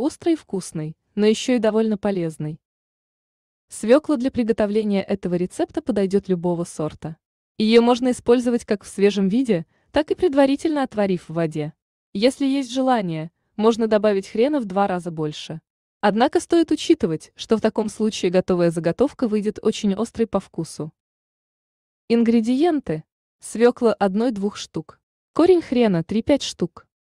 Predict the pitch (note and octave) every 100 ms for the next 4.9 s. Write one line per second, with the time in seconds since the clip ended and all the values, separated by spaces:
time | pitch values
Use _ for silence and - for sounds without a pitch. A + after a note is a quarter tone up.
0 | _ _ - B3+ D#4+ D#4 B3 G#3 - D#4+
1 | F4+ - B3 G3+ - A3 A3+ - - F#3
2 | E3+ E3 D#3+ D#3 - - D#3+ - _ _
3 | _ - C#4 F4 E4 C#4 B3 A#3 - F#4
4 | F#4 - A#3+ G#3+ G#3 - G3+ F#3 -